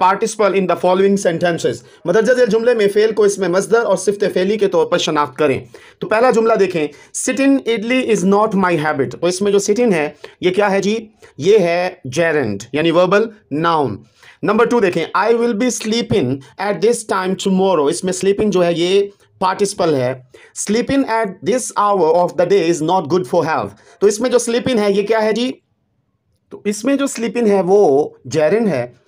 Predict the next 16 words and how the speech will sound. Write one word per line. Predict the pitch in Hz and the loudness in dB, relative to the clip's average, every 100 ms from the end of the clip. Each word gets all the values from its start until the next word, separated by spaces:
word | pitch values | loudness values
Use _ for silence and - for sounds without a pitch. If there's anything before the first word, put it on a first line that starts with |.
| - - | -20 -12
और | - 160 180 | -4 -2 0
"I | 214 | 0
saw | 220 - 202 220 | 0 -2 0 2
him | 208 220 | 2 0
sitting | 226 - 202 202 | -2 -2 -2 0
there", | 202 180 143 123 131 - - | 0 0 0 0 -4 -12 -4
तो | |
इसमें | 185 185 208 | -4 -2 0
जो | 208 | 0
sit | 214 214 | -2 -2
in | 233 | 0
है | 190 156 | 0 0
ये | 165 170 | -2 -2
भी | 160 165 175 | -2 -4 -6
gerund | 131 147 135 127 | -4 -2 0 -2
है। | 107 | -4